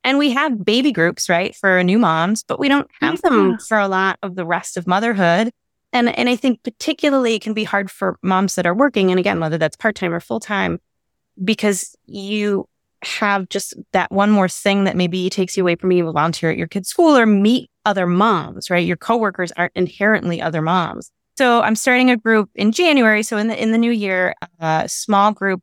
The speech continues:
Speaker 1: you know, ten to twelve women, all working mothers. And the idea is we'll do some group coaching. So we're gonna, I'm looking for women who wanna feel more connected to themselves, more intentional in their choices.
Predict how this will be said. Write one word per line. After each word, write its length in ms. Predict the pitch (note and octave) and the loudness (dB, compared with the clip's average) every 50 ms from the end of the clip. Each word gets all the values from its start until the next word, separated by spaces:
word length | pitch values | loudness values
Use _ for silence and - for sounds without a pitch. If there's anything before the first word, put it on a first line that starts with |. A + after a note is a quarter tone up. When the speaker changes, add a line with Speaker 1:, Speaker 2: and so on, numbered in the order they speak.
| _ _ - | _ _ -6
Speaker 1:
you 120 | F#3+ D#3+ | -6 -6
know, 60 | - | -6
ten 320 | - - - - G3 G3+ G#3 | -8 -8 -4 -4 -2 0 -2
to 80 | G3+ | -2
twelve 400 | - - A3+ G3+ G3+ G#3 G3 - | -2 0 0 0 0 0 -2 -4
women, 400 | F#3+ F#3 F3+ F3+ E3+ E3 E3 E3 - _ _ _ _ _ _ | -4 -2 0 0 0 0 0 -2 -6 _ _ _ _ _ _
all 380 | - F#3+ G3 G#3+ A3+ A#3+ B3 A#3 | 2 4 4 4 4 4 2 2
working 320 | A3 G#3+ - - G#3+ G#3 | 0 -2 0 0 0 0
mothers. 460 | G3+ F#3 F3 E3 E3+ E3 E3 E3 - - | 2 2 0 0 0 0 -2 -4 -6 -6
And 300 | - F#3+ F#3 F3+ F3+ F3+ - - | -4 0 2 2 2 0 0 -4
the 180 | F#3 G#3 G3 | -4 -2 0
idea 720 | E3+ F3 G3 F#3+ F3+ - _ - G3+ G#3+ G#3 G3+ G3+ G3+ - | 0 0 -2 -6 -10 -12 _ -4 0 2 2 2 2 0 -2
is 220 | G3+ G3 - - | -4 -6 -6 -8
we'll 140 | F#3+ G#3 G3 | -10 -10 -10
do 420 | D#3+ - G3+ G3+ G3 G3 G3 G3 G#3 | -8 -8 -8 -6 -6 -6 -8 -8 -8
some 220 | - - G3 F#3 | -8 -6 -6 -8
group 320 | - - D#3 F#3 G#3+ - - _ _ | -6 -4 -2 -2 -2 -2 -4 _ _
coaching. 480 | - D#3+ D#3+ - - D3+ D3 D3 C#3+ | -8 -8 -8 -8 -8 -6 -6 -6 -6
So 400 | - - - F3 E3+ E3+ E3 D#3+ - | -6 -2 0 2 2 2 2 0 -2
we're 140 | F#3 F3+ F3 | -4 -4 -2
gonna, 320 | F3+ F#3 F3+ F3 F3 F3 - | 0 0 2 2 2 0 0
I'm 140 | - F#3 F#3 | 0 -2 -2
looking 240 | F#3+ - - G3+ F#3+ | -2 -2 -2 -4 -2
for 120 | - G3 | -2 -2
women 280 | F#3 F#3 F3+ F3+ F3+ F3+ | -2 0 0 0 -2 -2
who 120 | E3 F#3 | -2 -2
wanna 240 | F3+ F#3 F3 F3 F3 | 0 0 0 0 -2
feel 280 | - - F3+ F3 E3+ E3+ | -4 -4 -2 0 0 2
more 180 | E3+ D#3+ D#3 D#3 - | 0 0 -2 -4 -4
connected 400 | - G#3+ B3+ C#4+ - - C4+ A3 | -2 -2 -2 0 -2 -4 -6 -8
to 80 | - | -2
themselves, 680 | - B3+ B3 A3+ - A#3+ A3 A3 G#3+ G#3+ G#3+ F#3+ - - | 0 0 0 2 2 0 2 2 2 0 -2 -4 -6 -10
more 100 | E3 D3+ | -8 -8
intentional 600 | D3+ D#3+ - - - G#3 G#3+ - - A3+ G#3 G3+ G3+ | -8 -8 -10 -6 -4 -4 -4 -2 -2 -2 0 0 0
in 120 | G3+ G3+ | 0 0
their 120 | G3 F#3+ G3 | 0 -2 -2
choices. 760 | - - G3+ F#3 F3+ F#3 - - F3+ F3 E3+ E3+ F#3 - | -4 -4 -2 -2 -2 -4 -4 -4 -4 -2 -2 -4 -6 -10